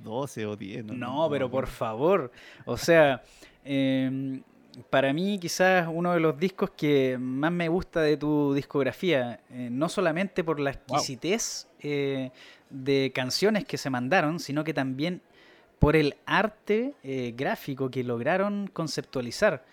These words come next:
Speaker 2: Eh,
Speaker 1: Bueno, mención importante a Roberto Fernández. Ya Roberto, él se ha encargado de muchas portadas, bueno, la, la, las de B P S, las de Hidalgo.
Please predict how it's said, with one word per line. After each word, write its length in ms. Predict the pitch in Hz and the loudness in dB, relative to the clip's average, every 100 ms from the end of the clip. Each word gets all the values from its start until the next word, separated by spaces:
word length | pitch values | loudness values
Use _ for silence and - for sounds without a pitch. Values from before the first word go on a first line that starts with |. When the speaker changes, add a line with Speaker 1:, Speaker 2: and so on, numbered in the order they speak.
| _ _ _ - | _ _ _ -10
Speaker 2:
Eh, 160 | 120 | -6
Speaker 1:
Bueno, 180 | 120 113 78 | -4 -4 -6
mención 460 | 104 127 - 165 | -4 -4 0 0
importante 720 | 165 - 123 143 151 - 180 | 0 0 0 4 2 2 4
a 120 | 160 151 | 6 6
Roberto 360 | 135 135 143 | 6 2 2
Fernández. 640 | 139 127 107 143 110 113 131 123 | -2 0 2 0 0 -4 -6 -6
Ya 260 | 113 131 | -2 -2
Roberto, 640 | 123 113 127 - 143 139 151 | -2 -4 -4 -4 -2 -2 -2
él 300 | 135 139 139 | -2 -2 -2
se 120 | 156 | -6
ha 20 | |
encargado 520 | 143 147 123 123 143 | -6 -4 -2 0 0
de 300 | 147 131 123 113 _ 113 | 0 -4 -6 -10 _ -14
muchas 360 | 135 180 190 | -10 -8 -8
portadas, 680 | - 165 - 180 170 165 147 143 | -8 -10 -4 0 2 0 -4 -10
bueno, 220 | 135 117 | -8 -6
la, 160 | 107 104 | -4 -6
la, 260 | 95 110 107 | -6 -6 -6
las 240 | 107 107 | -6 -4
de 180 | 110 107 | -4 -2
B 100 | 110 | -4
P 280 | 104 117 151 | -4 -4 -4
S, 460 | 139 147 135 135 135 | -6 -6 -6 -6 -6
las 200 | 113 101 | -8 -6
de 100 | 110 | -6
Hidalgo. 640 | 104 131 147 135 131 | -4 -4 -4 -4 -8